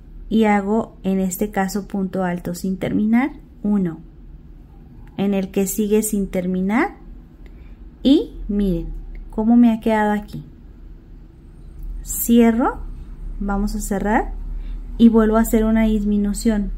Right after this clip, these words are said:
Levanto uno, levanto dos y cierro. Y continúo tejiendo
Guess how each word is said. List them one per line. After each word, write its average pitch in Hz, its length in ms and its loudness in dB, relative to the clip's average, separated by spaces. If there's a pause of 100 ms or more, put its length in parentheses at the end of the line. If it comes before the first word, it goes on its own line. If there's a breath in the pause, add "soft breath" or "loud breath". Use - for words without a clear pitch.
Levanto 196 600 0
uno, 208 540 2 (2750)
levanto 196 600 2
dos 214 680 -2 (3250)
y 277 380 4 (160)
cierro. 185 680 -2 (2000)
Y 233 180 2
continúo 240 800 6
tejiendo 208 880 -2